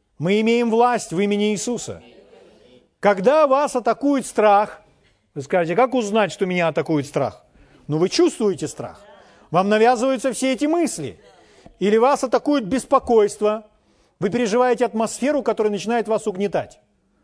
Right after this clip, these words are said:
Вам не нужно стоять и полчаса сказать: «Уходи, уходи, уходи». Вам нужно сказать: «Дьявол, убирайся прочь». И поднимите свои руки и начинайте прославлять Бога.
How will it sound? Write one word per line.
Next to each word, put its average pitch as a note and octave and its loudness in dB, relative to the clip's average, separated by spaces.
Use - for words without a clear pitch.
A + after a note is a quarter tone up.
Вам B3 0
не E4 0
нужно E4+ 0
стоять C4+ 0
и A#3+ -4
полчаса A#3 -2
сказать: F#3+ -4
«Уходи, F#3 -4
уходи, D#3+ -4
уходи». B2+ -8
Вам G#3 0
нужно C#4 -4
сказать: C4+ 0
«Дьявол, A#3 2
убирайся A#3 0
прочь». A3 -4
И D#3 -6
поднимите A3+ -2
свои G#3 0
руки G3+ -2
и D#3 -4
начинайте F3 -4
прославлять G3+ -2
Бога. F#3 -4